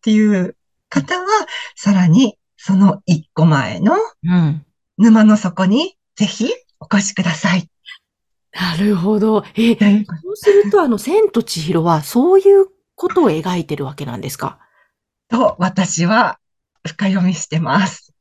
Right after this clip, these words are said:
Speaker 2: へー。
Speaker 1: <laughs>
Speaker 2: 面白い。なんかそういう視点でちょっと見てみると、ね、違うかもですね、また。
Speaker 1: はい。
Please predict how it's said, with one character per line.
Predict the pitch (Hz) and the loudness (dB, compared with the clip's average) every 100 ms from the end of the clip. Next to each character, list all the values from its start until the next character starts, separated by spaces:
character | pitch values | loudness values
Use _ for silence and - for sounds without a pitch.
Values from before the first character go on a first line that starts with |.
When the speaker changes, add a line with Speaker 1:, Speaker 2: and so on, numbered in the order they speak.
| - | -10
Speaker 2:
へ | 196 196 196 196 - - - - | -6 -4 -2 -4 -4 -4 -6 -6
ー。 | 226 240 254 262 311 269 - - | -6 -4 -2 0 0 0 -4 -2
Speaker 1:
<laughs> | |
Speaker 2:
面 | 277 285 269 262 | 0 0 -4 -8
白 | 285 277 | -4 0
い。 | |
な | 262 | 0
ん | |
か | 240 | 0
そ | 294 320 | 2 4
う | |
い | 349 | 4
う | 339 | 4
視 | - | 0
点 | 339 | -2
で | 330 | 0
ち | 339 | 0
ょ | |
っ | 349 | 0
と | 240 | 2
見 | 196 277 | 2 2
て | 330 311 | 0 -2
み | 262 226 202 | 0 2 4
る | 196 | 2
と、 | 185 170 170 - - - - _ _ _ | 2 -2 -2 -8 -18 -20 -20 _ _ _
ね、 | 269 | -6
違 | 262 - 240 294 | -4 -6 -4 -4
う | 294 | -2
か | 226 | -2
も | 202 | -2
で | 160 | -4
す | 151 | -4
ね、 | 147 156 151 147 | -4 -2 0 0
ま | 143 | -2
た。 | 143 | -6
Speaker 1:
は | 143 139 139 135 175 196 214 | -6 -4 -2 -4 -4 -2 0
い。 | - | -2